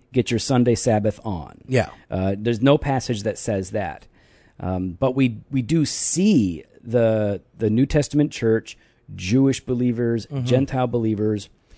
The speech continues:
Speaker 1: no longer paying very much attention to the Sabbath on Saturday,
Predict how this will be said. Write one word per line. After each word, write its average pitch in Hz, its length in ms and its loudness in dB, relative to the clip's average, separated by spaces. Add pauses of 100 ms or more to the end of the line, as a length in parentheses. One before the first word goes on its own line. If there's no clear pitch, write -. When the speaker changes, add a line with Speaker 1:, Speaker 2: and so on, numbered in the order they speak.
(260)
Speaker 1:
no 123 280 4
longer 220 400 6
paying 170 460 2
very 160 180 2
much 160 200 -6
attention 143 720 -2
to 147 260 2
the 117 100 0
Sabbath 135 920 -4
on 107 200 -2
Saturday, 101 720 -4